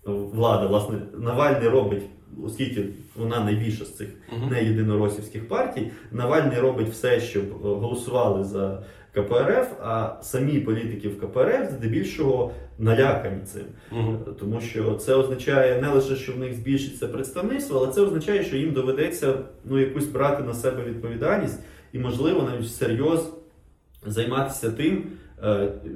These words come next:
Speaker 1: від чого вони намагалися
Speaker 2: Зі сторони
Speaker 1: відсторонитися.
Speaker 2: тобто бути вже не декоративними, по суті.
Speaker 1: Так.
Speaker 2: Стати справжніми.
Speaker 1: Да. І
Speaker 2: І, а, от, ну, оцих альтернативних, е, альтернативної опозиції є якісь шанси на, м, Держдуму російську?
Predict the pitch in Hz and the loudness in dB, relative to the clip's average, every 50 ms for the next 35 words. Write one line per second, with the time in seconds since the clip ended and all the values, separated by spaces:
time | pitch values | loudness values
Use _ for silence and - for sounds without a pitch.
0 | 101 107 110 113 110 - - 143 151 160 143 117 113 113 113 120 127 127 - - | -10 -6 -4 -4 -4 -2 2 4 4 6 6 4 4 2 2 0 0 -2 -2 -4
1 | - - - 107 104 104 117 123 120 110 104 104 110 110 110 107 101 98 - 113 | -6 -10 -6 -4 -2 -2 -2 0 0 -2 -2 -2 -2 -2 0 0 0 0 0 2
2 | 113 113 107 101 98 101 113 107 - 117 117 143 135 117 113 113 110 104 98 - | 2 2 2 0 0 -2 -4 -4 -2 -2 -2 -2 -2 0 0 2 2 2 0 -2
3 | - - 104 98 - - 95 90 90 90 85 - - - - - - - - - | -2 -2 -2 -2 -2 0 -2 0 0 -2 -2 -4 -6 -10 -12 -14 -16 -18 -20 -10
4 | - - - - - 95 98 - - 98 95 92 90 92 87 85 - - - 80 | -4 -4 -4 -2 -4 -6 -8 -6 -4 -2 -2 -2 -2 -2 -4 -4 -4 -4 -6 -8
5 | - - 78 - - - - - - - - - - - - 104 104 101 104 107 | -10 -10 -10 -10 -10 -10 -12 -14 -18 -20 -20 -20 -20 -14 -8 -6 -4 -2 -2 -2
6 | 104 104 - - 104 101 101 101 98 - - - - 127 123 113 - - 104 104 | -2 -2 0 2 2 4 2 2 -2 -6 -8 -6 -2 -2 -2 -2 -2 -4 -4 -4
7 | - 135 117 110 101 95 - 113 110 107 104 - 101 98 95 92 92 - - 95 | -4 -4 -4 -4 -4 -4 -2 0 0 0 0 0 0 0 0 0 -2 -4 -8 -8
8 | 92 95 92 90 90 90 87 - - - - 98 104 107 101 101 - 110 110 113 | -4 -2 0 0 0 -2 -4 -6 -10 -14 -12 -8 -6 -4 -4 -4 -2 -2 0 0
9 | 104 107 101 101 98 95 92 95 95 98 92 - - 98 117 170 - - 156 - | 0 0 0 0 0 0 0 -2 -2 -2 -2 -2 -2 -2 -2 -2 0 -2 -4 -4
10 | - 214 196 - - 98 92 92 92 92 90 90 90 90 95 95 92 90 90 90 | -2 -2 -2 -2 -2 -2 0 0 0 0 0 -2 -4 -4 -6 -4 -4 -4 -2 -2
11 | 87 - - 104 104 98 92 92 98 95 95 90 90 90 - 101 101 - - | -2 -2 -2 -2 -2 -2 -2 -2 -2 -2 -2 -2 -4 -6 -8 -10 -12 -12 -14